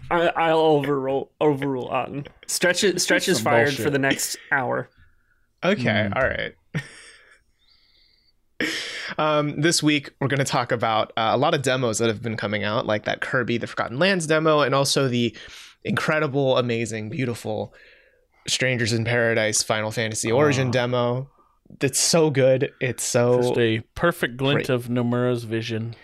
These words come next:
Speaker 3: I, it's just perfect, really. You could have just stopped there. It's
Speaker 2: Yeah.
Speaker 3: perfect.
Speaker 2: It's true.
Speaker 3: Truly.
Speaker 2: We're gonna
Speaker 3: Um,
Speaker 2: talk about the perfect Kojima game. Now we're talking about the perfect Nomura game later.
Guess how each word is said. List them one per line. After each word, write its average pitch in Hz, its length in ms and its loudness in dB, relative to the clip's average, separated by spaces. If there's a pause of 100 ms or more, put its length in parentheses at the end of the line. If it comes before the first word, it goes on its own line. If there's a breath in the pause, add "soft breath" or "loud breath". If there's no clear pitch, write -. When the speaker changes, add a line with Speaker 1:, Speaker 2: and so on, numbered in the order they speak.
(300 loud breath)
Speaker 3:
I, 165 220 0
it's 202 180 2
just 247 220 0
perfect, - 520 -2
really. 156 220 2
You 151 60 0
could - 100 0
have 165 80 0
just 170 140 0
stopped 151 320 -2
there. 151 200 0
It's 113 120 -4
Speaker 2:
Yeah. 127 60 -2
Speaker 3:
perfect. - 420 -4 (260)
Speaker 2:
It's - 160 -20
true. 180 200 2
Speaker 3:
Truly. 151 180 -4 (960 loud breath)
Speaker 2:
We're 139 100 2
gonna 135 140 4
Speaker 3:
Um, 127 80 0
Speaker 2:
talk 147 240 -2
about 135 260 2
the 127 80 2
perfect - 600 -4
Kojima 135 420 -2
game. 110 340 -2
Now 110 140 -2
we're 110 60 -6
talking 113 280 -4
about 110 160 -4
the 113 100 -4 (120)
perfect - 360 -4
Nomura 123 380 0
game 113 220 0
later. 147 260 0